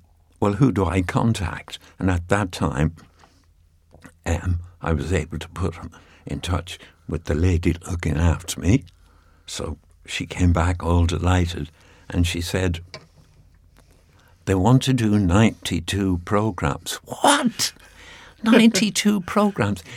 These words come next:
each lasting a half an hour. What? That's a whole year out of one's life. What happens if something else happens?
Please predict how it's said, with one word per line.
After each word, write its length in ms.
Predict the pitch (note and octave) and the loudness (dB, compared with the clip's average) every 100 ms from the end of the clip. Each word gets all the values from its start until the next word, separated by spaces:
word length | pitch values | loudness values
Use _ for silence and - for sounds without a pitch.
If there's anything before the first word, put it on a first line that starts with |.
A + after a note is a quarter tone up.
| - - | -10 2
each 320 | G#3+ G3 - | 2 2 0
lasting 640 | F#3 F#3 F3+ - - E3 | 2 2 0 -6 -2 2
a 120 | F3 D#3 | 2 4
half 360 | F3+ E3+ - | 4 2 0
an 120 | D#3 | 0
hour. 260 | F3+ G3 D3 - - - - | 2 2 0 -4 -14 -16 -4
What? 480 | A#3+ A3+ A3 - - - D3 - - | 4 6 6 2 -10 -16 -16 -14 0
That's 200 | A#3+ A#3 | 2 2
a 40 | F3 | 4
whole 300 | G#3 F#3 E3+ | 6 6 6
year 540 | E3+ F#3+ C#4+ D4 F3+ A#2 | 6 8 8 6 6 6
out 240 | B2 A#2 | 6 4
of 120 | A2+ | 2
one's 380 | A#2 A#2 G#2+ - | 4 4 2 0
life. 440 | B3+ D4+ D3+ - - - - | 0 2 0 -2 -12 -16 0
What 80 | A3 | 4
happens 360 | C4+ C4+ C#4 C#4 | 4 4 2 2
if 80 | C4 | 2
something 400 | C4+ C#4+ D#4 C#4+ | 2 2 2 4
else 380 | D#4 F4+ C4+ - | 2 0 0 0
happens? 600 | - - - - - | -2 -2 -10 -12 -16